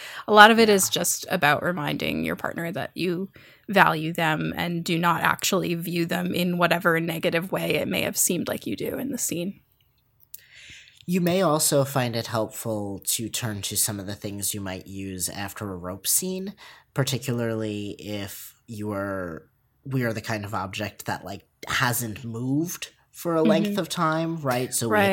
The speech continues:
Speaker 2: we might
Speaker 1: good
Speaker 2: have
Speaker 1: point.
Speaker 2: stiffness in joints,
Speaker 1: Mm-hmm.
Speaker 2: or, um, like, their, their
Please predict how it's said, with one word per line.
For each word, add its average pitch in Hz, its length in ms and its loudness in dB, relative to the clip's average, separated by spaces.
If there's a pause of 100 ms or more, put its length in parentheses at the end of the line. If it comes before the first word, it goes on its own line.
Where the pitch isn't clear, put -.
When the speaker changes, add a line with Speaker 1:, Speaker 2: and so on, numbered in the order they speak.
Speaker 2:
we 190 40 4
might 180 200 0
Speaker 1:
good - 0 -
Speaker 2:
have 104 220 0
Speaker 1:
point. 175 380 0
Speaker 2:
stiffness 120 220 0
in 110 160 -6
joints, 117 840 -2 (200)
Speaker 1:
Mm-hmm. 196 380 0
Speaker 2:
or, 107 440 0
um, 98 440 -2 (240)
like, 135 220 2
their, 123 200 2 (140)
their 143 200 0